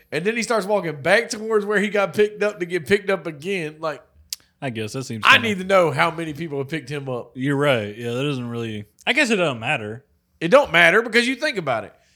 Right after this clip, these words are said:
Speaker 1: The only
Speaker 2: It'd
Speaker 1: reason
Speaker 2: go
Speaker 1: I say
Speaker 2: either
Speaker 1: that
Speaker 2: way.
Speaker 1: is 'cause he killed the guy in the Volt, in the Bug.
Speaker 2: Actually, I think it makes
Speaker 1: And they
Speaker 2: sense.
Speaker 1: drove by him.
Speaker 2: Yeah.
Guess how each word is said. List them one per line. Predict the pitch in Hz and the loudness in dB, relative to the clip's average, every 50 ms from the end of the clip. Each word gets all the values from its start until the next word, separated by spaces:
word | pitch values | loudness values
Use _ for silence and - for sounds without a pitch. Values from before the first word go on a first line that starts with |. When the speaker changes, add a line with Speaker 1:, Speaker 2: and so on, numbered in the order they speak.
| _ _ _ | _ _ _
Speaker 1:
The | 139 185 | 0 0
only | 247 | 0
Speaker 2:
It'd | 262 254 | 2 2
Speaker 1:
reason | 247 - 175 165 | 4 4 4 4
Speaker 2:
go | 214 | 4
Speaker 1:
I | 202 | 2
say | - 233 233 214 | 2 2 2 2
Speaker 2:
either | 202 233 | 2 2
Speaker 1:
that | 240 214 208 | 0 0 -2
Speaker 2:
way. | 202 | -2
Speaker 1:
is | 165 139 | -6 -6
'cause | - 175 160 | -4 -4 -6
he | 156 | -6
killed | 147 - 214 233 214 | -6 -4 -4 -4 -2
the | 185 | -4
guy | 175 180 190 185 175 170 165 151 | -2 0 0 2 2 0 -2 -4
in | 151 156 143 | -10 -10 -10
the | 135 | -10
Volt, | 127 127 170 190 180 - - _ _ - | -2 0 0 0 0 -4 -10 _ _ -10
in | 143 139 | -8 -6
the | 131 | -8
Bug. | 120 117 113 156 185 180 156 135 127 123 127 131 - _ _ _ | -10 -4 0 2 4 4 4 2 0 -4 -6 -10 -18 _ _ _
Speaker 2:
Actually, | - 262 262 - 214 165 | -2 -2 -2 -2 -4 -4
I | 151 165 | -4 -4
think | - 285 269 | -6 -4 -4
it | 254 202 | -4 -4
makes | 156 147 135 123 - - - 170 | -4 -6 -6 -6 -6 -8 -4 -2
Speaker 1:
And | 180 175 190 | 0 2 2
they | 185 | 2
Speaker 2:
sense. | 170 | 4
Speaker 1:
drove | 196 190 165 151 | 2 2 4 4
by | 190 208 190 147 123 101 | 4 4 4 2 0 -4
him. | 92 _ _ _ _ _ - | -10 _ _ _ _ _ -6
Speaker 2:
Yeah. | 156 156 160 | -4 -4 -4